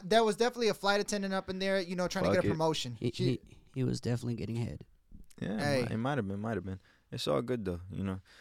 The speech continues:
Speaker 1: Hey,
Speaker 2: Um,
Speaker 1: listen, he, hey, listen, he needs to squeeze in the time. You know what I'm saying? We can't have him out there being
Speaker 2: He not
Speaker 1: stressed.
Speaker 2: participating in that No Nut November, I'll tell you that much. <laughs> But, um,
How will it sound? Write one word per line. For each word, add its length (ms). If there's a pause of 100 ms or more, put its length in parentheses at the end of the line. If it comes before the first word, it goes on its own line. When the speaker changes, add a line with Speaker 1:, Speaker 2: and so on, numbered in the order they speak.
(320)
Speaker 1:
Hey, 200
Speaker 2:
Um, 80
Speaker 1:
listen, 260
he, 280
hey, 180
listen, 360
he 180
needs 200
to 100
squeeze 400
in 120
the 60
time. 200
You 80
know 60
what 80
I'm 80
saying? 220
We 100
can't 260
have 240
him 140
out 160
there 100
being 200
Speaker 2:
He 200
not 100
Speaker 1:
stressed. 180
Speaker 2:
participating 680
in 80
that 100
No 200
Nut 160
November, 460
I'll 100
tell 180
you 80
that 180
much. 880
<laughs> 1040
But, 180
um, 420